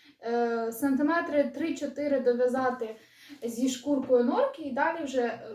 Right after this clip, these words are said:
в дві нитки просто бобінної пряжі дов'язати резинку і закрити. І от я це зробила. Зараз вже п'ята вечора, я вирішила, що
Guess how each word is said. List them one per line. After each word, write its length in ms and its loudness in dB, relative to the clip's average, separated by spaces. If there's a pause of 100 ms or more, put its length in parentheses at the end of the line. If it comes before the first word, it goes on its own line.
(140)
в 40 -20
дві 260 -2
нитки 340 -2
просто 400 -4
бобінної 480 -2
пряжі 340 -4
дов'язати 520 -2
резинку 560 -6 (920)
і 100 -4
закрити. 600 -2 (800)
І 80 -4
от 160 0
я 420 2 (260)
це 180 -2
зробила. 640 2 (140)
Зараз 440 -2
вже 140 0
п'ята 440 -2
вечора, 500 0
я 160 0
вирішила, 500 -4
що 180 -18